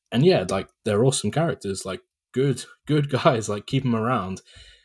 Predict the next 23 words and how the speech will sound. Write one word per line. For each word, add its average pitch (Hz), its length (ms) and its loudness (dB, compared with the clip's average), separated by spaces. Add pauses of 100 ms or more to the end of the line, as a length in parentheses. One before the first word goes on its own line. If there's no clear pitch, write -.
(240)
But 113 100 2
yeah, 98 300 0
there's 101 160 -2
so 104 180 0
much 95 280 -4
they 82 140 -2
ruined 82 460 -6
about 87 240 -6
that 82 120 -8
show. 90 220 -6
Like, 95 200 -6
Tyrese, 117 540 2
Tyrese 127 460 4
was - 120 -8
fucking - 720 -2
useless, 98 540 -2
and 98 160 -4
he's 101 220 -4
so 110 220 2
good 95 220 -2
in 85 80 -8
the 90 80 -8
comic. - 500 -10